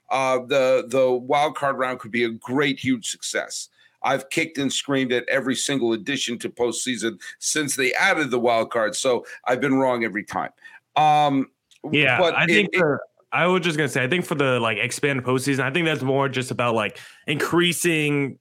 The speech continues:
Speaker 2: eyeballs for the regular season more than anything. I don't think the expanded postseason actually, like, is a bigger draw for, like, the playoffs. I don't think it makes the playoffs more interesting. I think it just makes the end of regular seasons more interesting.
Speaker 1: Yeah,
Speaker 2: Like
Speaker 1: I mean, we're, and we're gonna see that,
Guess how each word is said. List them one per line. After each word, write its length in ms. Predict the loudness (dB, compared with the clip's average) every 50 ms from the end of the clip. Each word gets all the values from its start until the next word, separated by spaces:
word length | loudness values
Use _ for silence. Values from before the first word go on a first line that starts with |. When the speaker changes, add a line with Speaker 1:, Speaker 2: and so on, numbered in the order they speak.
| _ -4
Speaker 2:
eyeballs 480 | 0 0 0 2 2 0 0 0 0 0
for 80 | -2
the 80 | -2 0
regular 320 | 0 0 0 0 0 0
season 400 | -2 -2 -4 -6 -4 -4 -4 -4
more 220 | -2 -2 0 0 0
than 120 | -2 -4
anything. 300 | -2 -4 -4 -4 -6 -4 -2 0
I 100 | 0 0
don't 120 | 2 0
think 140 | 0 0 0
the 80 | 0 -2
expanded 380 | -2 -4 -4 -4 -4 -4 -2
postseason 380 | -2 -2 -2 0 -2 -2 -2 -2
actually, 360 | -2 -4 -4 -4 -2 -2 0
like, 180 | -2 -2 -2 -4
is 80 | -4
a 60 | -4
bigger 220 | -2 -2 -2 -2 -2
draw 280 | -2 0 0 0 0
for, 240 | 0 -2 -4 -2 0
like, 180 | 0 0 -2 -4 -10 -20 -14 -14
the 60 | -12
playoffs. 460 | -6 -2 0 2 2 2 2 2 2 2
I 40 |
don't 120 | 0 2 2
think 120 | 2 0
it 40 | 0
makes 180 | 0 -2 -2 -4
the 80 | -6
playoffs 340 | -4 -2 -2 -2 -2 0 0
more 100 | -2 -2
interesting. 460 | -2 -2 -4 -6 -4 -4 -4 -2 -2
I 80 | -2 -2
think 140 | -2 -2 -2
it 20 |
just 140 | -2 -2 -2
makes 180 | -2 -4 -2
the 120 | -4 -4 -2
end 140 | -2 -2 -2
of 80 | -2 -2
regular 280 | -2 -2 -2 -2 -6
seasons 360 | -8 -6 -8 -8 -8 -10 -10
more 160 | -8 -8 -8 -8
interesting. 420 | -8 -10 -12 -12 -8 -8 -8 -6
Speaker 1:
Yeah, 220 | -2 0 0 2 2
Speaker 2:
Like 160 | 2 0 0
Speaker 1:
I 20 |
mean, 140 | 0 -2 -2
we're, 240 | 0 0 0 0 0 0
and 140 | -2 0 0
we're 80 | 2
gonna 180 | 2 2 0 0
see 240 | -2 -2 -2 -2 0
that, 300 | 2 2 2 2 0 -2